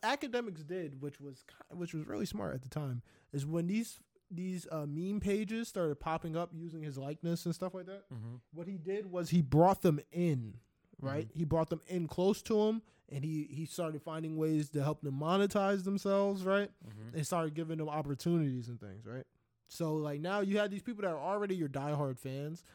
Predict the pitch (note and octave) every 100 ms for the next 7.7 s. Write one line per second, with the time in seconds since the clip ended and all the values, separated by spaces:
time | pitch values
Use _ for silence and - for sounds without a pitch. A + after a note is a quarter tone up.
0 | _ D3 C3+ - F3 F3+ E3+ D#3 E3+ F3
1 | E3+ D#3+ E3 F#3+ G3+ G#3 G3 F3+ D3 D3+
2 | E3 F#3 G#3 - D3+ B2+ A#2+ - C3 D3+
3 | D3+ C#3 D3+ D#3+ D3 C#3+ B2 A#2+ C3 D3+
4 | F#3+ - - _ - A2 A2 C3 D3 -
5 | - - _ E3+ F#3 - A3 A3 G#3 G3
6 | G3 F#3+ E3 D3 C#3 C3+ C3+ C#3+ C#3 D3+
7 | C3 C3+ B2+ B2+ C#3 C#3+ D#3